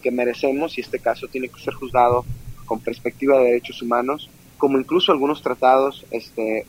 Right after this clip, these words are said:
así lo orientan, no lo dicen de manera explícita, pero evocan, este, que, que se tiene que atender de una manera particular a los defensores de derechos humanos, en este caso en materia ambiental, ¿no? Entonces, por eso decidimos acudir allá y porque particularmente tengo el temor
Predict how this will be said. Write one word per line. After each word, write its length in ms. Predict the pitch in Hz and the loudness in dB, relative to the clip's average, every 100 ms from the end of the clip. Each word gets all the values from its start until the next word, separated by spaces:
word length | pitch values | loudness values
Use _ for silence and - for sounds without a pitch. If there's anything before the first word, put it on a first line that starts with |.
| - | -4
así 320 | 123 - 151 | -4 0 2
lo 120 | 143 | 4
orientan, 380 | 123 104 101 107 | 2 0 -4 -6
no 80 | 117 | -2
lo 140 | 127 | -2
dicen 240 | 127 - 123 | -2 -4 -4
de 60 | |
manera 260 | 107 113 113 | -4 -2 -4
explícita, 500 | - - - - 156 | -6 -16 -16 -4 -2
pero 200 | - 113 | 0 0
evocan, 380 | 113 143 - 131 - - - - - | 4 2 4 -2 -2 -20 -20 -20 -8
este, 320 | 120 - 110 | -8 -4 -6
que, 140 | - - | -6 -12
que 140 | 131 | -8
se 100 | 127 | -6
tiene 220 | - 143 | -2 0
que 100 | 143 | 2
atender 420 | 135 127 117 117 113 - - - | 0 0 2 0 0 -10 -20 -2
de 80 | 127 | 2
una 100 | 131 | 4
manera 320 | 131 117 123 | 4 4 4
particular 680 | 120 117 - - 120 120 120 - | 4 -2 -4 -6 2 4 2 2
a 240 | 110 107 | 2 2
los 180 | 107 107 | 2 -2
defensores 460 | 113 113 107 123 123 | -4 -6 -4 -2 0
de 100 | 117 | 0
derechos 240 | 117 - | -2 -4
humanos, 260 | 127 135 131 | -2 -2 -2
en 60 | 131 | -10
este 180 | - 139 | -4 0
caso 380 | 117 - 123 - | 0 0 -2 -2
en 100 | 117 | -4
materia 300 | 107 113 113 | -2 -2 -2
ambiental, 400 | 110 101 104 110 | -2 -4 -6 -4
¿no? 80 | 139 | -2
Entonces, 320 | 143 147 147 | -2 -4 -2
por 160 | - | 0
eso 180 | 143 170 | 2 2
decidimos 400 | 160 - 143 147 | 0 0 -4 -4
acudir 300 | 135 135 135 | -6 -2 2
allá 240 | 135 143 165 - - - - - | 4 4 2 -6 -20 -20 -18 -2
y 120 | 151 | 0
porque 480 | - 151 - 151 151 - | 4 2 4 4 2 -2
particularmente 760 | - 139 135 156 165 170 175 156 | -2 -2 -2 0 2 2 -2 -4
tengo 260 | - 165 | -6 -2
el 80 | 170 | 0
temor 400 | 165 160 135 120 | 0 -2 0 -2